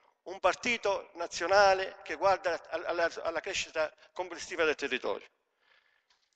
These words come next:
Non vi annoio più del Mezzogiorno, adesso parlo un secondo del partito, poi me ne, e poi mi avvio alle conclusioni.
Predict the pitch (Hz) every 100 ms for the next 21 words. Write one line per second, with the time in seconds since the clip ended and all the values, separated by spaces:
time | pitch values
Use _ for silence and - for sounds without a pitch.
0 | _ _ _ _ _ _ - _ _ _
1 | - 190 185 190 180 - 175 139 127 139
2 | 147 185 165 147 147 139 165 143 135 127
3 | - 113 107 139 117 123 127 - 156 131
4 | 131 135 131 117 123 98